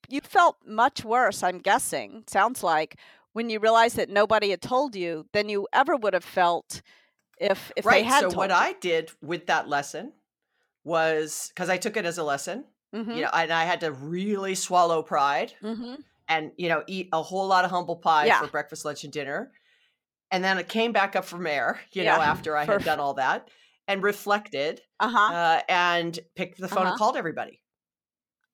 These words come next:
Speaker 1: Wow, good for you.
Speaker 2: Right? But in that, I made a comment like, "Look, <laughs> you gotta
Speaker 1: Yeah.
Speaker 2: just tell me."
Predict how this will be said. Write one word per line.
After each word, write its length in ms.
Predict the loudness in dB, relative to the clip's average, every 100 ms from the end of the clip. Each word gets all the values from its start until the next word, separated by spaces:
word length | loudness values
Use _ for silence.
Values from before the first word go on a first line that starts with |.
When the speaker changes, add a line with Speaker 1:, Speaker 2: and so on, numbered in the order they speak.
| _ _
Speaker 1:
Wow, 300 | 4 6 6 2
good 180 | -2 -2
for 140 | -2
you. 280 | -2 0 -2 -6 -2
Speaker 2:
Right? 240 | 0 0 -8 _ _ 0
But 300 | 0 -2 _ _ -4
in 280 | -2 -2 -2
that, 580 | 0 2 2 -2 -12 -20 _ -4
I 500 | 0 2 2 0 0
made 180 | -2 -4
a 40 |
comment 520 | -4 -4 -2 -4 -8 -8
like, 360 | -6 -6 -8 _
"Look, 460 | -8 -4 -4 -6 -18 _ _
<laughs> 920 | -20 -20 -20 _ _ _ _ _ _ -10
you 120 | -6
gotta 300 | -2 -2 -2
Speaker 1:
Yeah. 40 |
Speaker 2:
just 260 | 0 -2 -2
tell 260 | -2 -2 0
me." 400 | -2 -4 -8